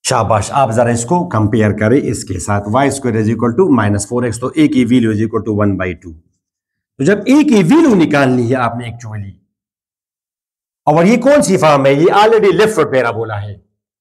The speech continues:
नोटेशन में हमने ऐसा किया। तो वर्टेक्स, चूंकि ये स्टैंडर्ड पैराबोला है, तो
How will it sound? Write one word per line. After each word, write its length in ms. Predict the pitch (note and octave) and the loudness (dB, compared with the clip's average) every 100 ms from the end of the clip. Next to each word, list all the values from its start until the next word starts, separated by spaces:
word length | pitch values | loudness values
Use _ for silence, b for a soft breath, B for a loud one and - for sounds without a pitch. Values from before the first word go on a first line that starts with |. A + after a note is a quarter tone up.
| _ | _
नोटेशन 500 | A2 C3 F3 F#3+ C#3 | -2 0 2 2 2
में 120 | B2 A2+ | 0 0
हमने 260 | A#2 A#2 | -2 -4
ऐसा 180 | G2+ A2 | -4 -6
किया। 240 | G#2+ G#2+ F#2+ | -4 -4 -4
तो 540 | - _ _ - C3+ | -10 _ _ 0 2
वर्टेक्स, 400 | D3+ F3 E3+ - | 4 2 0 -2
चूंकि 280 | - D3 D3+ | 0 2 4
ये 100 | E3 | 2
स्टैंडर्ड 380 | D#3+ E3 D#3 D3+ | 2 2 2 2
पैराबोला 480 | D3+ D3 E3 G3+ E3+ | 2 4 2 2 2
है, 180 | D#3+ D#3+ D#3+ | 2 -2 -8
तो 420 | - - C#3 | -20 -6 -4